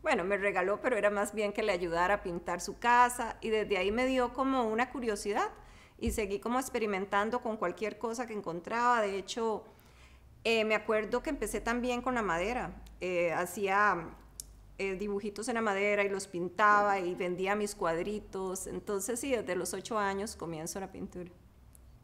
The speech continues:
¿Qué artistas han sido la mayor influencia en mi pintura? Bueno, Max Rojas, pintor costarricense.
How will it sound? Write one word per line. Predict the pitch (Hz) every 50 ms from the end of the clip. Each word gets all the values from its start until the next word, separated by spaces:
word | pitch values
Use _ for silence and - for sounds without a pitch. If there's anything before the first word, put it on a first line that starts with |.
| - - - -
¿Qué | - 262 254
artistas | 254 262 269 - - 294 294 302 294 - - 285 277 - 285
han | 240 247 254
sido | 254 - - 262 254 254 254 254
la | 247 226 208
mayor | 202 180 180 175 190 196 208 220
influencia | 220 240 - 202 208 190 190 190 202 214 - 214
en | 208
mi | 196 185 180
pintura? | - 175 165 175 175 - 202 196 185 180 156 165 180 - - - - - - - - - -
Bueno, | 196 196 226 226 220 208 196 185 175 - - - - - -
Max | - 226 233 254 277 - -
Rojas, | - 285 285 277 294 311 330 370 427 - - - - - - - _ - - - -
pintor | - 226 226 214 220 220 214 214 214
costarricense. | 247 262 - - 247 370 392 370 - - 214 214 226 269 285 - - 392